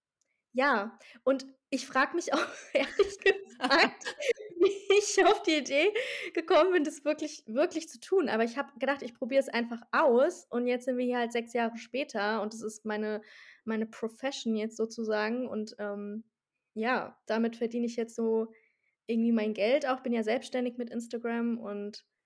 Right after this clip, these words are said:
Speaker 1: äh, liebe das sehr, dass dieses ganze Fashion-Ding sich so durch mein Leben zieht. Ähm, ist wie so ein Circle irgendwie,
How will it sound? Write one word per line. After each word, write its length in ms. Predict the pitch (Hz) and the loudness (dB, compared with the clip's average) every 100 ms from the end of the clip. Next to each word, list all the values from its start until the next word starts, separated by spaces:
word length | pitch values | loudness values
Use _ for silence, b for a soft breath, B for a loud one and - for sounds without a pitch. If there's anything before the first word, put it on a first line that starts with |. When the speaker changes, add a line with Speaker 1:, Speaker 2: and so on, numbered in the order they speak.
| _ _ _ _ | _ _ _ _
Speaker 1:
äh, 160 | 226 202 | -6 -4
liebe 280 | 214 269 330 | 0 0 2
das 240 | 269 262 - | 2 0 4
sehr, 560 | 254 294 285 - - | 6 6 4 2 -2
dass 280 | - 247 240 | -2 -2 -2
dieses 340 | 240 226 240 | -6 -4 -4
ganze 600 | 233 226 240 262 247 247 233 | -2 -2 0 0 2 0 -4
Fashion-Ding 960 | - 269 320 320 240 233 240 285 302 - | -2 -2 -2 -4 -2 0 -2 -4 -8 -8
sich 220 | 240 240 | -6 -4
so 100 | 247 | -4
durch 260 | 240 247 254 | -4 -6 -2
mein 160 | 233 | -2
Leben 580 | 220 262 277 262 254 _ | 0 -2 -2 -4 -6 _
zieht. 600 | - - 233 269 320 - b b b b b - | -18 -4 -2 -2 -4 -8 b b b b b -4
Ähm, 240 | 233 233 | 0 0
ist 120 | 233 | 0
wie 80 | 262 | -2
so 80 | 254 | -2
ein 80 | 240 | -2
Circle 480 | 233 226 196 214 233 | -2 -4 -2 -2 -4
irgendwie, 520 | - 190 190 185 208 | -4 -8 -8 -10 -10